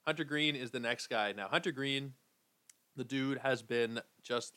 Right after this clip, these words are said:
lights out over the last month. He's thrown seventeen innings, twenty-nine strikeouts, a one oh six E R A, and a point nine four whip. Now, this one comes in that same Great American Ballpark that we warned about Hayden Wesneski earlier on.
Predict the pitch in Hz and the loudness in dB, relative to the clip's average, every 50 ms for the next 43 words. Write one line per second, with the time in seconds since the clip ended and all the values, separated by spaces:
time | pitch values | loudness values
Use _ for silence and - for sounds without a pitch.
0 | - 104 107 113 120 113 - - - 101 104 104 101 - 98 104 98 95 95 95 | -12 -4 -2 -2 -2 -2 -4 -4 -4 -2 -2 -2 -2 -4 -8 -10 -8 -6 -6 -6
1 | 98 95 - 113 104 113 143 151 156 151 - - 123 110 - - 113 104 101 - | -6 -8 -8 -10 -2 0 2 2 2 0 -6 -12 -14 -14 -8 -6 -6 -6 -6 -2
2 | - 156 156 156 156 - - 135 123 117 120 117 117 113 113 - - - _ _ | 0 0 0 0 0 -4 -4 -6 -4 -4 -4 -4 -4 -6 -8 -12 -16 -18 _ _
3 | _ _ _ _ - - - 165 160 - - 160 135 127 127 127 131 131 123 - | _ _ _ _ -14 -4 -2 -2 -2 0 -2 -2 0 2 4 4 4 2 0 0
4 | - 123 117 117 - 117 113 113 110 - - 104 101 107 113 110 107 104 - - | 2 4 4 4 4 4 2 2 2 -2 -6 -6 -4 -2 -2 -2 -4 -4 -6 -8
5 | 104 - - - - 107 107 101 98 95 95 95 92 95 - 95 95 - - - | -10 -8 -10 -10 -8 -6 -4 -4 -2 -2 -2 -2 -2 -4 -4 -6 -10 -12 -12 -10
6 | - 117 113 - - 101 101 98 98 98 - - - 98 95 92 90 95 90 78 | -6 -6 -4 -4 -4 -4 -2 -2 -2 -2 -4 -6 -6 -4 -4 -4 -4 -6 -6 -8
7 | - - 110 117 110 92 - - _ _ _ - - - _ _ _ _ _ - | -8 -8 -4 -4 -4 -4 -6 -10 _ _ _ -20 -20 -20 _ _ _ _ _ -2
8 | 147 147 - 170 160 151 - 156 147 143 139 135 127 120 - - - 131 135 143 | -2 0 2 2 0 2 2 2 0 2 2 2 2 2 2 0 0 0 0 0
9 | 135 117 120 120 120 120 117 117 117 113 - 117 107 104 104 104 104 101 - 117 | 0 0 0 0 0 0 0 0 0 0 -2 -4 -4 -2 0 0 0 0 -2 -2
10 | 107 104 101 - - 104 104 - - 107 110 104 98 101 101 104 104 104 104 101 | -2 -2 -2 -4 -2 -2 -2 -2 -2 -4 -4 -6 -6 -6 -4 -4 -2 -2 -4 -6
11 | - 95 98 101 98 92 - - - - - 110 107 101 104 98 95 - - 95 | -8 -8 -6 -6 -6 -6 -8 -14 -20 -14 -10 -10 -8 -8 -8 -10 -10 -12 -14 -14
12 | 95 - 104 98 95 - - - 92 - - 90 98 95 92 90 90 87 - - | -14 -12 -10 -8 -8 -8 -8 -10 -14 -14 -10 -10 -8 -8 -8 -8 -10 -10 -12 -14
13 | _ - 85 82 67 | _ -16 -14 -14 -14